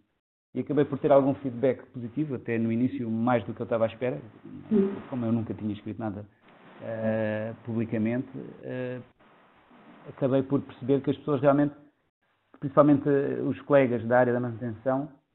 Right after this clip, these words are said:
Speaker 1: eh, viam os meus artigos como al-, algo muito próximo do dia-a-dia deles. E então, eh, acabavam por valorizar bastante aquilo, aquilo que estava escrito.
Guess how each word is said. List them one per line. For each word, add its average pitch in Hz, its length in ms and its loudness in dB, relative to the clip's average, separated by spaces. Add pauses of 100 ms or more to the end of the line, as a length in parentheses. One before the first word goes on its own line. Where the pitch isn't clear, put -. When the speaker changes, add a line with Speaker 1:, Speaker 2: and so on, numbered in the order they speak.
(640)
Speaker 1:
eh, 117 400 2
viam 135 220 6
os 127 80 4
meus 131 160 2
artigos 135 300 -2
como 143 340 2
al-, 147 280 8 (420)
algo 151 500 4 (420)
muito 143 200 2
próximo 156 340 2
do 143 80 2
dia-a-dia 135 340 6
deles. 123 280 0 (340)
E 120 180 -4
então, 135 480 0 (260)
eh, - 40 -8
acabavam 139 300 2
por 135 280 0
valorizar 120 480 -2
bastante 117 380 -8
aquilo, 107 360 -12
aquilo 113 220 -10
que 101 60 -16
estava 101 220 -10
escrito. 92 300 -16